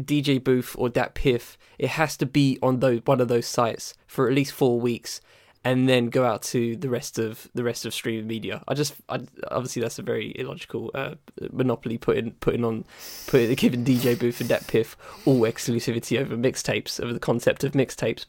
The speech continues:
But my point is being made. I just, I just need to, I just need people to, to, to differentiate what the hell's a mixtape, what the hell th-, uh,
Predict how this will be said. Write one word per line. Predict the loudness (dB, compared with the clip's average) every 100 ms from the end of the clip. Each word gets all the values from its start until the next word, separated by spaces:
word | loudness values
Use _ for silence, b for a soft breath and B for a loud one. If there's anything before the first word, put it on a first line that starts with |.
| _
But | 4 4 -8 B B B B B B B B _ _ _
my | -2 6
point | 8 8
is | 4
being | -2 -2
made. | -2 -2 0
I | 0
just, | 0 0 2
I |
just | 2 2
need | 4 4 4
to, | 2 4 2
I | -2
just | -4 4
need | 4 4
people | 2 2 -2
to, | -4 -8 -4
to, | -4
to | -2 -2
differentiate | -2 0 0 0 0 -2 -2 -8 b b b b
what | 2
the | 2
hell's | 2 2 4
a |
mixtape, | 0 0 0 0 2
what | -2
the | 0
hell | 0 0
th-, | 0
uh, | -2